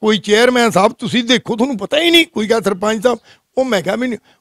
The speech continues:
ਉਹ ਯਾਰ ਕਹਿੰਦਾ, "ਆਪਣਾ ਉਹ ਕੁਲਵੀਰ ਆ ਜਿਹੜਾ ਦਿੱਲੀ ਮੋਰਚੇ 'ਚ ਬੰਦੇ ਇਕੱਠੇ ਕਰਕੇ ਬੁੜੇ ਬੁੜੀਆਂ ਭੇਜਦਾ ਜੱਟਾਂ ਨੂੰ,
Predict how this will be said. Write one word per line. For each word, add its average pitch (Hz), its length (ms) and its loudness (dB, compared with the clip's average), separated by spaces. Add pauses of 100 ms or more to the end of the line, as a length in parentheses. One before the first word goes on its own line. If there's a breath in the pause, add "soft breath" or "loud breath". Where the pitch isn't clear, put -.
(160)
ਉਹ 196 120 2
ਯਾਰ 214 340 2
ਕਹਿੰਦਾ, 247 340 2
"ਆਪਣਾ 226 200 2
ਉਹ 226 280 4
ਕੁਲਵੀਰ 220 520 2
ਆ 226 380 2 (320)
ਜਿਹੜਾ 220 320 2
ਦਿੱਲੀ 190 440 -2
ਮੋਰਚੇ 214 500 2
'ਚ 226 80 -4
ਬੰਦੇ 202 320 0
ਇਕੱਠੇ 208 340 0
ਕਰਕੇ 208 320 0
ਬੁੜੇ 208 260 4
ਬੁੜੀਆਂ 233 360 0
ਭੇਜਦਾ 226 380 0
ਜੱਟਾਂ 196 380 -4
ਨੂੰ, 190 160 -6